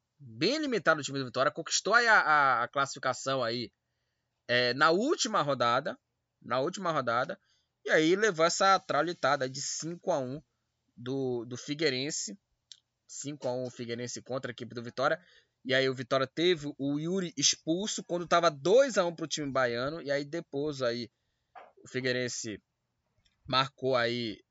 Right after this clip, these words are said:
os gols aí da, da goleada no segundo tempo, aí abriu a porteira,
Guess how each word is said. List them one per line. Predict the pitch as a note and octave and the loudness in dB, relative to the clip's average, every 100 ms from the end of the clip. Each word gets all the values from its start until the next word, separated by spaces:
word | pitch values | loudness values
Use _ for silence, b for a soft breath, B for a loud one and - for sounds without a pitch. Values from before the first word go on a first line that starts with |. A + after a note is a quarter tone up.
| _ | _
os | A2+ G#2+ G2 G2+ | -12 -10 -10 -10
gols | G#2+ A#2+ B2+ | -6 -4 -2
aí | A2+ A2+ | -4 -2
da, | A2+ A2 G2 - - | 0 0 -2 -6 -10
da | - | -8
goleada | G#2+ A2+ A#2+ B2 | -4 -2 -2 -2
no | A#2+ B2+ E3 | -4 -4 -4
segundo | - C3 B2 C3+ | -6 -8 -8 -8
tempo, | C#3 C#3+ F3 | -4 -6 -2
aí | B2+ A#2+ | -2 -2
abriu | A#2+ A2+ | -2 -4
a | A#2+ | -6
porteira, | D#3 D#3 D3+ C#3 | -8 -8 -4 -4